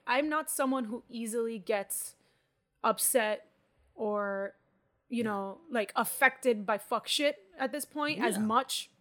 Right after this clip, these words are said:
Speaker 1: which I should be, right? Like, this is, this is the problem. It's like the
Speaker 2: Right.
Speaker 1: normalization of this stuff. But I don't get, like, I'm like, "Whatever, this lady's in," like, uh, when things like this happen, I'm like, "This person's ignorant to what they're doing,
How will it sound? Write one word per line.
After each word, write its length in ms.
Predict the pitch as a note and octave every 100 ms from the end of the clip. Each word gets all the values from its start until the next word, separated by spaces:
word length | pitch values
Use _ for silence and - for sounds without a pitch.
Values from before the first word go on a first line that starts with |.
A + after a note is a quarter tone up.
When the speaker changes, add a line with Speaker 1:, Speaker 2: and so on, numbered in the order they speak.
| _
Speaker 1:
which 180 | A#3+ B3+
I 80 | B3
should 320 | - G4+ A#3
be, 160 | A3 G3+
right? 320 | G#3 C4+ B3
Like, 160 | A3+
this 160 | C4 B3+
is, 140 | B3+
this 160 | G#3+ B3
is 80 | A3+
the 60 |
problem. 300 | G#3+ A#3 G3
It's 140 | G3 -
like 140 | G3
the 80 | G#3
Speaker 2:
Right. 120 | G#3
Speaker 1:
normalization 440 | G3+ G3 A3 G#3+ F#3+
of 60 |
this 100 | G3
stuff. 180 | G#3+ G3+
But 160 | G#3 - - - - -
I 100 | A#3+
don't 280 | C#4 E4+ B3+
get, 420 | D4+ C#4 C4+ - -
like, 160 | B3+ C4+
I'm 100 | D4+
like, 180 | D4+
"Whatever, 300 | D4+ C4 G3
this 140 | G#3+ A3+
lady's 240 | A#3+ G#3+
in," 160 | A3 A#3+
like, 240 | A3+ - A3+ - -
uh, 260 | B3+ -
when 220 | A#3 C4 B3
things 220 | E4 E4
like 140 | E4+
this 120 | D#4+
happen, 400 | - A3 G#3 C#4
I'm 120 | B3+ A3+
like, 180 | G#3
"This 120 | B3 -
person's 360 | C4 B3+ A#3
ignorant 560 | A#3 G3+ G#3+ G#3+ G#3+ -
to 120 | -
what 200 | F#3+ A3 B3
they're 100 | A#3
doing, 420 | G#3+ G3+ F#3+